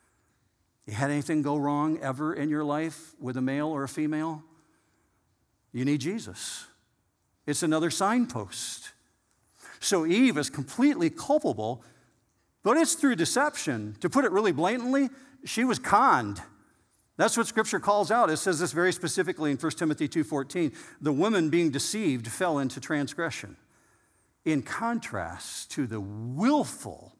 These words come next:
rebellion of Adam. So going forward, Eve is gonna play this really crucial role in liberating humans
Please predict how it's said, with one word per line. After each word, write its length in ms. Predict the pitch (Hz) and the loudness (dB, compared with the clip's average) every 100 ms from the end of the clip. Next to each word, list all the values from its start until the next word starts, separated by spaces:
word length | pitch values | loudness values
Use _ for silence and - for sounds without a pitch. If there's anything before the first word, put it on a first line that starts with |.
| _ | _
rebellion 720 | 131 113 131 120 101 85 85 - - - _ _ _ | -8 -4 -2 -2 -4 -10 -14 -16 -20 -20 _ _ _
of 160 | 131 110 | -6 -4
Adam. 400 | 107 101 87 76 - _ _ _ _ _ _ _ - - - | -6 -6 -8 -14 -20 _ _ _ _ _ _ _ -20 -20 -6
So 160 | 170 | -2
going 320 | 143 175 180 | 0 2 2
forward, 560 | 165 175 190 214 233 175 - - | 2 2 6 6 4 -4 -16 -2
Eve 180 | 190 214 | 2 2
is 100 | 151 | 2
gonna 160 | 175 | 0
play 180 | 160 180 | 2 2
this 180 | 160 147 | 2 0
really 380 | 151 190 226 202 | -2 2 2 0
crucial 500 | - 214 196 190 151 | 0 0 2 0 2
role 400 | 180 190 143 143 | 4 4 2 2
in 200 | 160 156 | 2 2
liberating 540 | 202 156 147 151 139 | 2 2 2 2 0
humans 520 | 147 220 151 143 135 | 0 2 2 0 -2